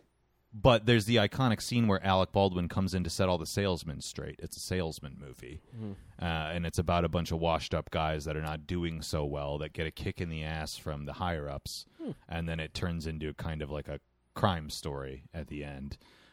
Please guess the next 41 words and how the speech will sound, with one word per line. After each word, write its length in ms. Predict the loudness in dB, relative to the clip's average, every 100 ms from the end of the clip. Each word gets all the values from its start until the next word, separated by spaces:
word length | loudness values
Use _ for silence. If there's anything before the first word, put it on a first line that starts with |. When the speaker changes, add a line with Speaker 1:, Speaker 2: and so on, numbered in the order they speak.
| 2
Speaker 1:
But 200 | 2 4
Alec 260 | 6 6 8
Baldwin 400 | 6 6 4 0
comes 280 | 0 -2 -2
in, 120 | -2
and 140 | -4
it's 160 | -6 -6
the 180 | -8 -6 4
"Always 580 | 6 6 6 4 2 -2
Be 460 | -8 -6 -4 -6 -8
Closing" 600 | -6 -2 0 -2 -8 -12
speech, 440 | -14 -14 -16 -8 2
Speaker 2:
Oh, 300 | 6 8 8
yeah, 80 | 6
yeah. 60 |
Speaker 1:
A 60 | 4
B 140 | 2 0
C. 360 | -2 -4 -6 -16 -10
Speaker 2:
Yeah. 180 | -8 -8 -2
Speaker 1:
So 160 | 2
anytime 380 | 4 4 4 4
you 80 | 4
hear 180 | 2 2
"Always 300 | 2 0 -2
Be 160 | -6
Whatever," 580 | -4 -2 -2 -2 -8 -8
Speaker 2:
Yeah. 220 | -6 -6 -8 -6
Well, 140 | 0 2
Speaker 1:
it's 80 |
a 20 | 2
Speaker 2:
th-, 80 |
Speaker 1:
reference 260 | 0 0 4
Speaker 2:
Always 240 | 6 8 6
Speaker 1:
to 60 |
Speaker 2:
Be 40 | 2
Speaker 1:
that. 80 | 0 -8
Speaker 2:
Cl-, 100 | -2
A 80 | 2
B 120 | 4
L 160 | 6
is, 220 | 4 0